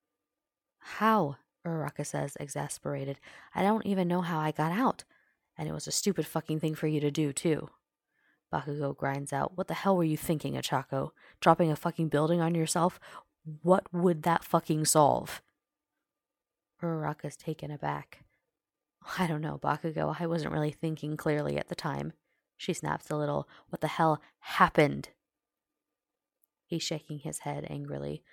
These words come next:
"Couldn't get there in time." He jumps up, paces the tiny floor next to her bed as best he could. "I couldn't get there in time, couldn't help you, couldn't."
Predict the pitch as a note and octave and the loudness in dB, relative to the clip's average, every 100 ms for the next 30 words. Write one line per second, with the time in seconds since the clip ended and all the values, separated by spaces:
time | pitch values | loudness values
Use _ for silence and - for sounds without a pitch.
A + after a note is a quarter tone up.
0 | _ _ - - D#3+ C#3+ C#3+ C3+ C3+ C3+ | _ _ -18 -6 -4 -4 -6 -6 -8 -10
1 | C3+ C#3+ D3 _ _ _ _ _ _ _ | -10 -12 -16 _ _ _ _ _ _ _
2 | _ _ _ F3 - E3 - E3 - _ | _ _ _ -8 -4 -6 -4 -4 -4 _
3 | _ _ - E3 - D#3 - - D#3 D3+ | _ _ -4 -4 -4 -8 -8 -8 -6 -6
4 | D3 D#3+ D3 C#3+ D3 - D#3 D3 D3 D3 | -6 -6 -6 -4 -8 -8 -8 -4 -2 -4
5 | C#3+ D3 - D3 - D3+ D#3 D3 - _ | -6 -8 -8 -8 -8 -10 -8 -8 -10 _
6 | _ _ _ _ _ _ _ - - D#3+ | _ _ _ _ _ _ _ -14 -8 -8
7 | D#3 F3 - C#3 C#3 - C3+ C3+ D#3 D3+ | -6 -8 -4 -6 -6 -6 -6 -6 -8 -8
8 | - G3 - D#3+ D3+ - F3+ - | -4 -4 -2 -2 -4 -2 -2 -2